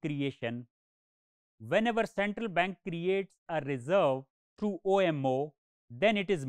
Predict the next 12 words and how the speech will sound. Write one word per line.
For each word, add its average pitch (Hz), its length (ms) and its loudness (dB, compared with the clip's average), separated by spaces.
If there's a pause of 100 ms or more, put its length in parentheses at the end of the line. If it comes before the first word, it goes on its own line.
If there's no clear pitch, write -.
(160)
multiplied 202 920 4
in 160 180 -2
the 139 180 0
banking 139 460 -2
system 131 460 -4 (520)
and 170 240 0 (140)
final 240 480 4
change 226 420 2
in 190 120 0
deposit 165 600 6 (360)
is 202 180 4
in 185 180 6